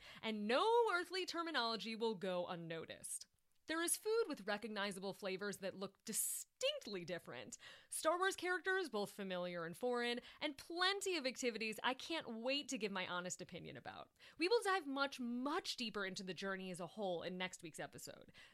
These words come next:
But this week's is dedicated to the most pressing question I've gotten since the day I announced I'd be sailing on this thing. Is it worth it? I've worked long and hard on my answer to that and discovered this is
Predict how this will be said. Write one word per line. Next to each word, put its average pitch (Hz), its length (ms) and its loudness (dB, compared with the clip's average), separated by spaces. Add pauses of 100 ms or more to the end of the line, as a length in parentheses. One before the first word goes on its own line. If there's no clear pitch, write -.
But 196 200 -2
this 392 240 4
week's 494 320 2
is 220 100 0
dedicated 233 680 2
to 226 180 -2 (140)
the 311 320 6 (200)
most 233 760 2
pressing 240 420 4
question 190 520 -2
I've 254 200 2
gotten 240 260 2
since 220 220 -4
the 190 120 -4
day 254 380 4
I 285 120 8
announced 214 460 2
I'd 185 120 -2
be 190 80 -4
sailing 170 400 -2
on 127 160 -8
this 107 120 -10
thing. 131 240 -8 (1040)
Is 320 260 8
it 359 200 6 (220)
worth 190 460 2
it? - 160 -10 (320)
I've 571 240 4
worked 339 260 4
long 330 360 8
and 277 80 2
hard 208 200 2
on 190 100 -2
my 180 80 -2
answer 170 300 -2
to 151 100 -8
that 110 240 -4 (280)
and 277 80 2
discovered 392 520 6
this 339 140 2
is 508 80 2